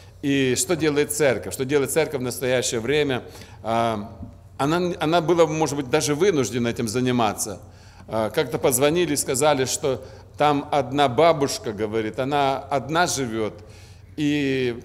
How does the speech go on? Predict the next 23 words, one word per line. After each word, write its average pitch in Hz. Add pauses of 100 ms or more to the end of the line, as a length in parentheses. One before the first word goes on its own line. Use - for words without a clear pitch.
пожалуйста, 160
заберите 151
её 117
в -
церковь, 104
спасите 151
её. 120
Если 143
вы 147
не 147
заберёте, 147
её 135
крысы 160
съедят. 101
Просто 151
там 143
крысы, 156 (400)
и 143
она 151
голодная, 143
не, 139
нечего 147
кушать. 170